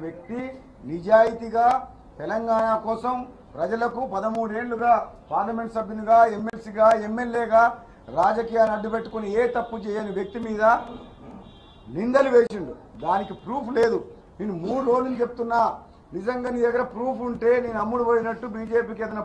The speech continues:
proof ఉంటే నిరూపించు, నేను రాజకీయ సన్యాసం తీసుకుంటా, లేదా నీ పార్టీకి, నీ, నీ పీసీసీ ప్రెసిడెంట్కు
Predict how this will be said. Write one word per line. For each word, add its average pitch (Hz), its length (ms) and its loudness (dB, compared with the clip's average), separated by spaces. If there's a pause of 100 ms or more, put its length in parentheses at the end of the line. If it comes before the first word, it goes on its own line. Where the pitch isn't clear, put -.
proof 220 200 -6
ఉంటే 226 200 -4
నిరూపించు, 220 680 -6 (500)
నేను 226 300 -4
రాజకీయ 220 520 0
సన్యాసం 214 500 -4
తీసుకుంటా, 190 500 -2 (440)
లేదా 240 420 6
నీ 240 120 -2
పార్టీకి, 233 560 0 (580)
నీ, 220 100 -6 (220)
నీ 220 240 -4
పీసీసీ 247 460 -6
ప్రెసిడెంట్కు 220 520 -4